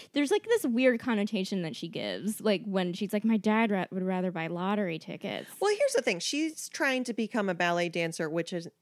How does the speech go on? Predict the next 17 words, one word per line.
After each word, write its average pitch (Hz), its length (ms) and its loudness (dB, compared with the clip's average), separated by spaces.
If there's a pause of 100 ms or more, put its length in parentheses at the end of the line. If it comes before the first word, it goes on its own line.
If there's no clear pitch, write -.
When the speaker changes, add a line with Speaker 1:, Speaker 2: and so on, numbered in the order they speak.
Speaker 2:
which 190 480 0
is 208 160 2
in 185 300 -4 (280)
its 208 140 -2
own 269 220 4
way 170 320 4
a 170 120 0
lottery 143 460 -4
ticket - 320 -10
win. 151 420 -10
You 185 200 -4
know, 156 160 2
Speaker 1:
Sure, 165 200 -2
Speaker 2:
it's 202 180 2
Speaker 1:
yeah. 196 220 2
Speaker 2:
a - 40 -
huge, 247 500 0